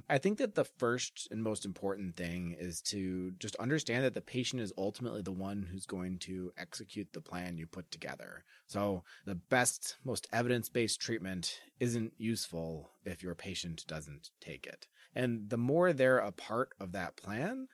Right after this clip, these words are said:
the more they're going to understand why that they're taking it, and then the more they're going to be invested in it. And so I think involving patients very closely and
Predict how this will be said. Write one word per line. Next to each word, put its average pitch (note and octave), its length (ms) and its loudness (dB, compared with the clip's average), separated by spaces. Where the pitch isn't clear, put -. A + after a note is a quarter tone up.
the A2 80 -2
more A#2 320 6
they're A2+ 160 2
going G#2 380 -4
to G2 500 -2
understand A2+ 640 -2
why G2 340 0
that G#2+ 140 -2
they're G#2 140 -2
taking G#2 380 -6
it, G2+ 200 -4
and G2 120 -8
then G2 80 -4
the F#2+ 80 -4
more A2 240 2
they're A#2 80 2
going A2 180 -2
to G#2 80 -2
be G#2 140 0
invested F2 500 -4
in D2+ 160 -6
it. C#2 220 -10
And F2 120 -4
so G2 280 -2
I - 60 -2
think D#3+ 240 2
involving A#2 600 2
patients G2+ 580 -4
very G#2 240 0
closely G#2 640 -2
and E2 220 -2